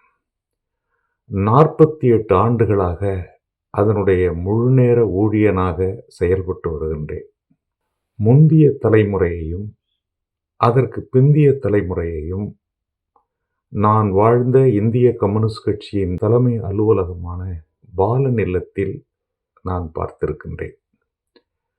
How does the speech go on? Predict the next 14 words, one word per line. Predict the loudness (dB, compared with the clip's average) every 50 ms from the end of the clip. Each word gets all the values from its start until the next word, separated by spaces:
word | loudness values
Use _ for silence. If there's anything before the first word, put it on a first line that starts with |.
| _ _ _ _ _ _
ஆயிரத்தி | -2 2 4 4 6 6 6 4 2 0 0 -6
தொள்ளாயிரத்தி | -6 -2 -2 0 2 2 2 2 2 2 0 -2 -4 -4 -8 -6 -6
முப்பத்தி | -6 -10 -10 _ 2 2 2 2 -2 -2
ஒன்பதாம் | 0 0 0 0 2 2 2 2 2 0 0 -2
ஆண்டு | -4 -4 -4 -6 -8 -10
துவங்கி | -4 0 0 0 0 0 -2 -4 -4 -4 -6 -10 _ _ _ _ _ _ _ _ _ _ _ _ _ _ _ _ _ _ _ _ _ _ _ _ _
ஆயிரத்தி | -2 4 6 8 8 8 8 8 6 4 2 -4
தொள்ளாயிரத்தி | -4 0 0 2 4 4 4 4 4 2 0 -2 -4 -6 -4
ஐம்பது | -4 -4 -2 0 0 0 0 0 0 2 2 2
வரையிலான | 2 2 0 0 0 0 -2 -4 -4 -6 -8 -8 -8 -8 -8 -8 -12 _ _ _ _ _ _ _ _ _ _ _ _ _ _ _ _ _ _ _ _ _ _ _
முதல் | _ -6 0 2 2 4 4 4 2 2
கட்ட | 0 -2 -2 -2 -2 -4 -2 -2 -2 -2 0 0
கம்யூனிஸ்டுகளின் | 0 2 2 2 0 0 -2 -4 -8 -12 -12 -8 -6 -4 -2 -2 -2 -2 -4 -8 -8 -10 _ _ _ _ _ -12 -8
அடக்குமுறையும் | -2 -2 -2 -2 -2 -4 -4 -4 -2 -2 -2 -2 -2 -4 -6 -6 -8 -10